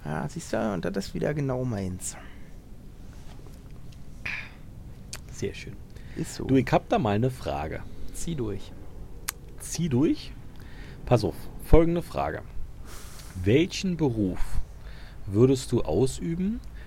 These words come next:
Speaker 2: wenn du nicht auf das Geld angewiesen wärst? Also wenn es dafür, wenn du, du halt nicht auf das Geld angewiesen wärst. Welchen Beruf würdest du dann ausüben?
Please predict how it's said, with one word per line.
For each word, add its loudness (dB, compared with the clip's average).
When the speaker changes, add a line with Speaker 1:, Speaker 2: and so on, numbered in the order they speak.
Speaker 2:
wenn 2
du 4
nicht 4
auf 4
das -2
Geld 4
angewiesen -2
wärst? -8
Also -8
wenn 2
es -2
dafür, 4
wenn 2
du, -6
du 4
halt 6
nicht 6
auf -2
das -2
Geld 6
angewiesen -2
wärst. -6
Welchen 4
Beruf 0
würdest -4
du -6
dann 0
ausüben? -4